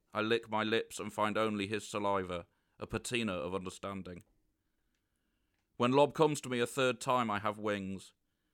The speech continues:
Not great leathery sails, but the awkward pointed elbows of a Mesozoic bird. I am a freshly chewed piece of gum placed softly on my tongue by my crush in an action they will never appreciate the seismic quality of.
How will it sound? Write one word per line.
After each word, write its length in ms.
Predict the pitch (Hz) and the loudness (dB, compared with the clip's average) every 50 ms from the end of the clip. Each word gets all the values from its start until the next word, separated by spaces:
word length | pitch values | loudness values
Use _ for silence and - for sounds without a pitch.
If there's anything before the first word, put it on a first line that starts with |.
| _ _ _ _ _ _ _ - 117 | _ _ _ _ _ _ _ 0 4
Not 200 | 127 143 - - | 4 4 4 4
great 280 | 135 135 143 - - | 4 4 4 4 4
leathery 340 | 123 131 131 117 123 123 123 | 4 4 4 4 4 2 2
sails, 460 | - - 131 120 120 110 101 101 98 | 0 2 2 4 4 4 2 0 -2
but 140 | - 110 87 | -4 -4 -4
the 100 | 107 98 | -2 0
awkward 460 | - 120 117 117 - - 117 110 - | 0 2 2 0 0 -2 -4 -4 -2
pointed 360 | - - 123 117 113 - 110 | -2 -2 0 0 0 0 0
elbows 400 | 113 113 110 101 95 92 95 87 | 2 2 2 2 0 -2 -2 -2
of 120 | 92 92 92 | -4 -4 -2
a 60 | 98 | -2
Mesozoic 600 | 101 101 95 90 95 90 95 98 95 95 87 - | 0 0 0 -2 -2 -2 0 0 0 0 -2 -4
bird. 360 | - 92 92 92 95 92 - _ _ _ _ _ _ _ _ _ _ _ _ _ _ _ _ _ _ _ _ _ _ _ - - | -6 -4 -2 -2 -4 -4 -8 _ _ _ _ _ _ _ _ _ _ _ _ _ _ _ _ _ _ _ _ _ _ _ -4 -2
I 60 | 110 | 0
am 80 | 110 | 0
a 60 | 113 107 | 0 0
freshly 400 | - 135 131 123 - - 123 120 | 2 2 2 2 2 -4 -6 -4
chewed 300 | - 139 123 117 107 - | -2 -2 -2 -2 -2 -2
piece 240 | 127 117 110 - | -2 -2 -2 -2
of 140 | 117 110 - | -4 -6 -2
gum 300 | - 110 104 110 110 110 | 0 0 0 2 0 -2
placed 320 | - - 101 98 98 - - | -2 -2 -2 -2 -2 -2 -2
softly 360 | 117 113 - - 110 110 110 | -4 -4 -4 -4 -4 -2 0
on 120 | 107 104 | 0 0
my 140 | 101 101 101 | 0 -2 -4
tongue 340 | - - - 120 113 117 113 | -4 -2 0 0 0 0 -2
by 140 | 98 98 95 | -2 -2 -2
my 120 | 95 95 | -2 -2
crush 540 | 98 - - - 98 92 95 - - - - - | -6 -6 -4 -2 -2 -2 -2 -4 -10 -16 -12 -8
in 100 | 101 98 | -4 0
an 80 | 104 | 2
action 340 | 113 113 - - - 117 110 | 0 0 0 -4 -8 -6 -4
they 80 | 104 101 | -4 -2
will 140 | 101 104 | -2 -2
never 320 | 104 110 113 110 104 92 98 | 0 2 2 2 2 2 0
appreciate 580 | 76 76 - - 110 101 101 - 101 101 92 | -2 -2 -4 -4 -6 -6 -4 -4 -4 -4 -4
the 80 | - 90 | -4 -6
seismic 480 | - - 104 101 101 95 98 104 - - | -6 -2 -2 -2 -2 -2 -4 -6 -8 -6
quality 400 | - 101 101 101 95 - 92 90 | -4 -4 -2 -2 -2 -4 -6 -6
of. 220 | 90 90 87 | -6 -6 -8